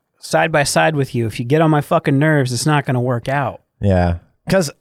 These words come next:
Speaker 2: the answer, the honest answer to where do you see yourself in five years, at ninety-nine percent of job interviews, the honest answer is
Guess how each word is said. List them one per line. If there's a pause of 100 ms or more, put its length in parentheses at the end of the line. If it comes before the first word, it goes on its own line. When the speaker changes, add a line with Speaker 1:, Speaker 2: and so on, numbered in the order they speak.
(120)
Speaker 2:
the
answer,
the
honest
answer
to
where
do
you
see
yourself
in
five
years, (640)
at
ninety-nine
percent
of
job
interviews,
the
honest
answer
is